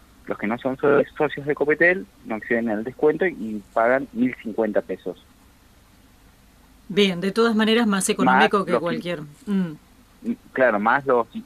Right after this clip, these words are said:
Speaker 1: quinientos diez pesos si quieren acceder al fútbol, ¿no?
Speaker 2: Al fútbol. Bien. Esta
Speaker 1: Claro, sí, sí, porque es un, es un cargo fijo que se les cobra a todos, eh, no es que lo ponemos nosotros el precio, te dicen, te tienen,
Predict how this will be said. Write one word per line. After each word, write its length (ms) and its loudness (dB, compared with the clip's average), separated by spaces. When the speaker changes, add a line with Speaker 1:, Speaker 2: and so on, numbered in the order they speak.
Speaker 1:
quinientos 380 -8
diez 160 -6
pesos 400 -2
si 80 -16
quieren 260 -8
acceder 380 -2
al 100 -2
fútbol, 360 -4
¿no? 160 -4
Speaker 2:
Al 160 0
fútbol. 440 -10
Bien. 400 -2
Esta 400 6
Speaker 1:
Claro, 100 0
sí, 100 2
sí, 80 2
porque 240 -2
es 100 -10
un, 200 -4
es 140 -4
un 80 -2
cargo 680 2
fijo 360 2
que 120 -4
se 100 -20
les 100 -20
cobra 280 0
a 40 -2
todos, 400 -4
eh, 160 -10
no 80 -10
es 80 -10
que 280 -6
lo 120 0
ponemos 280 0
nosotros 260 -2
el 60 -2
precio, 320 -2
te 100 -8
dicen, 300 -8
te 80 -6
tienen, 320 -6